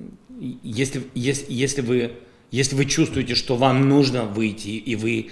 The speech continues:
вы чувствуете, что это так правильно, и что вы можете выжить, и сделайте это. Я понимаю, как это выглядит для военного. Сделайте.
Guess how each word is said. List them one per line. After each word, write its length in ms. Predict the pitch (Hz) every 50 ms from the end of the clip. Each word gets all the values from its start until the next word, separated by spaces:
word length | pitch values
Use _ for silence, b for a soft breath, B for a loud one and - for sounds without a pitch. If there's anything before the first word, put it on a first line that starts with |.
| B B B B B B
вы 320 | B - 113 123 127 120 120
чувствуете, 540 | - - 160 139 - - 135 120 104 110 107
что 500 | - - - - 120 113 107 110 - -
это 200 | 127 - 117 113
так 240 | 117 127 110 - -
правильно, 720 | - 123 120 117 104 101 98 98 98 98 95 95 92 B B B B B B B -
и 400 | 123 110 104 98 101 101 101 98
что 400 | 90 - - - - - 127 113
вы 220 | 107 104 107 120 113
можете 480 | 110 113 110 113 110 110 104 - -
выжить, 640 | 104 104 113 135 117 98 90 90 87 85 - - - - _ b b b b b b b b b b -
и 240 | 113 104 104 104
сделайте 560 | 101 107 107 113 - 151 113 95 90 - - 80
это. 200 | 71 - - - _ _ _ _ _ _ _ _ _ _ _ _ _ _ _ _ _ _ _ _ _ - -
Я 560 | 123 123 127 127 131 131 127 123 - - - -
понимаю, 440 | - 139 131 135 151 156 139 113 101
как 200 | - 127 113 -
это 160 | 120 101 104
выглядит 640 | 95 98 135 160 139 120 113 110 101 104 104 101 98
для 140 | 98 101 101
военного. 460 | 101 110 127 127 117 110 113 113 117
Сделайте. 580 | 113 117 117 123 170 165 123 95 87 - -